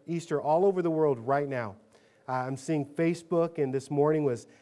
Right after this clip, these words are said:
texting people. They were saying, "The sunrise service went great," and my missionary friend in Spain already had his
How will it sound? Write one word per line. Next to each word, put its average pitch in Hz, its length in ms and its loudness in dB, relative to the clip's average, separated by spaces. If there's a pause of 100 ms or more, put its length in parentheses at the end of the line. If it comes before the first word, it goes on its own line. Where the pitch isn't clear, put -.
(120)
texting 165 360 -2
people. 170 260 -4
They 147 80 4
were 143 60 4
saying, 143 240 0
"The 143 80 0
sunrise 202 440 0
service 196 320 2
went 180 140 0
great," 180 360 0
and 135 180 0 (260)
my 143 80 0
missionary 165 380 0
friend 165 220 -2
in 151 60 -2
Spain 165 460 0
already 151 240 2
had 147 220 0
his 151 240 -6